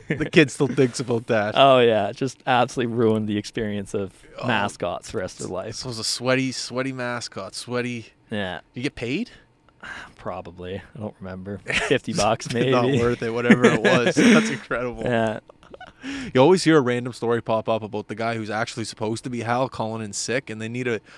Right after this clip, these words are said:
Speaker 1: a quick, like, I know a guy who was at the Moosehead game. He was already, like, a couple beer in. He was just going to, like, be a fan.
Speaker 2: <laughs>
Speaker 1: And they're like, "Hey, man, are you coming to the game tonight?" And it's like, "Yeah, but I'm having a beer already." He's like, "We'll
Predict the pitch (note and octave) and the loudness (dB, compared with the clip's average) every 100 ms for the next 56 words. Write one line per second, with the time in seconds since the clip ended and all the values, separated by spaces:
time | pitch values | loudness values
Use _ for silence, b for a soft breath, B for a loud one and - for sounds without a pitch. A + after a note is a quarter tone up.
0 | B - - B2 - - - b b b | B -10 -4 -4 -4 -14 -20 b b b
1 | b b A2+ G#2+ D3+ E3+ B2 A#2+ A#2+ A2+ | b b -2 2 4 4 2 0 0 -2
2 | A2 G#2+ C3 - A2+ A2 G#2+ G2+ G#2+ A2 | -2 -2 -2 -2 -6 -4 -6 -6 -8 -6
3 | A#2 A2+ A#2+ A#2 A#2 A#2+ A2+ G#2 - - | -6 0 2 2 2 0 -2 -4 -10 -20
4 | _ _ _ _ - C3+ - A2+ B2 A2+ | _ _ _ _ -2 -2 0 -2 2 2
5 | A#2+ B2+ A#2 A#2 C3+ - C3+ C3+ B2 B2 | 2 2 0 -2 -2 2 2 4 2 2
6 | A2 - C#3 A#2+ - C3 D#3+ A2+ A2+ B | 0 4 6 6 4 4 4 2 -4 B
7 | B B B - B2+ B2 A#2 G#2+ C3+ B2+ | B B B -6 -2 0 0 2 2 4
8 | B2 A#2+ C3 C#3 C3+ A#2 A2+ B2 C3 A#2+ | 2 2 2 0 -2 -2 -4 -4 -4 -6
9 | G#2 G#2+ A2 G#2 A2 D#3 B2 G#2 G#2+ - | -6 -8 -10 -8 -2 0 0 -2 -10 -10
10 | G#2+ F#2 A#2+ B2 A2 B2+ C3+ A2+ A2+ G#2+ | -12 -8 -8 -8 -8 -2 0 -2 -6 -12
11 | _ A2 | _ -12